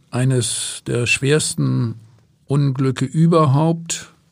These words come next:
in diesem Bereich, so als Großschadensfall im Bereich von Hamburg, speziell im Bereich der Elbe. Die Katastrophe ist, äh, ja, blitzschnell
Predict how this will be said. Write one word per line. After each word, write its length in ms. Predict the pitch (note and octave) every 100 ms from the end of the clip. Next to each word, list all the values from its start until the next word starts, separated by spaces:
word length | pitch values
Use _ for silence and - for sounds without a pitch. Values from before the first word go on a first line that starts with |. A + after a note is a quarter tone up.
| -
in 560 | C#3+ C#3 C#3 C#3 B2+
diesem 300 | - D3 C3+
Bereich, 560 | C#3 C3 C3 C#3+ D3+ -
so 340 | C#3 B2 A#2+ A2 - - _ _ _ _ _ _
als 180 | A2+ A2
Großschadensfall 840 | A#2+ C3 - C3 C3 C3 - C3+
im 80 | A#2+
Bereich 240 | A#2+ B2 A#2+
von 200 | A#2+ A2+
Hamburg, 360 | C#3 C#3 C#3+ - - - - - - - _ -
speziell 720 | - C3 - C3 C3+ A#2+ A2 - _ _ _ _ _ _ _ _ _ _ _ _
im 100 | B2+
Bereich 240 | B2 A#2+
der 160 | A2 G#2
Elbe. 400 | A2+ C#3 D#3+ D#3 - - _ - - - - _ _ -
Die 420 | C3 B2+ B2+ B2+ A#2+
Katastrophe 1200 | C3 C3+ B2 - - C3 C#3+ C#3 D3+ D3 C#3+ C3+
ist, 580 | C#3 C3 - - - -
äh, 540 | C#3 C3 B2+ B2 B2+ A2+ G2+ - _ - A#2
ja, 220 | B2 A#2
blitzschnell 1000 | A2+ A#2+ C3 - - C3+ C#3 D#3 D#3+ D3